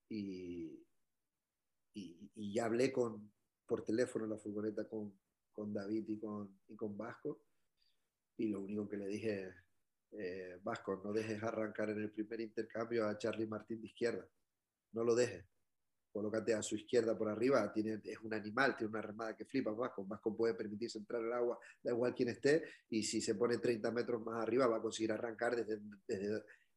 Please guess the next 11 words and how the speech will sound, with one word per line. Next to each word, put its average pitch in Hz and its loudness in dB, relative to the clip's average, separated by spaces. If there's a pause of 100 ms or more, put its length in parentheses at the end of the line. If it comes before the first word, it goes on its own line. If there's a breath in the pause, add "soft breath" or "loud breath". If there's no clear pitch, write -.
(200)
donde 131 8
él 156 10
quiera, 165 12
cuando 135 8
él 143 4
quiera, 143 10
o 113 -2
sea, 104 -2 (380)
no 120 2
hay 117 8
discusión. 113 2